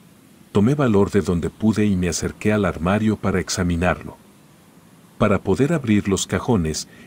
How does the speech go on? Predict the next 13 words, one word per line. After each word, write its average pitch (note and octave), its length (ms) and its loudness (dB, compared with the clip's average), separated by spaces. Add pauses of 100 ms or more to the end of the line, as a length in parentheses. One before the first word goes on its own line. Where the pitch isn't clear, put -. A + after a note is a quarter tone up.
(100)
era C#3 180 2
necesario B2+ 640 0
aplicar G2+ 460 -2
mucha A#2+ 380 -2
fuerza B2 440 0
porque - 360 -4
estaban G#2 400 0
atorados, F2+ 640 0 (300)
pero G#2 180 4
no A2+ 200 0
podía B2 400 -2
abrirlos F#2 500 -2
ahora, G2 400 2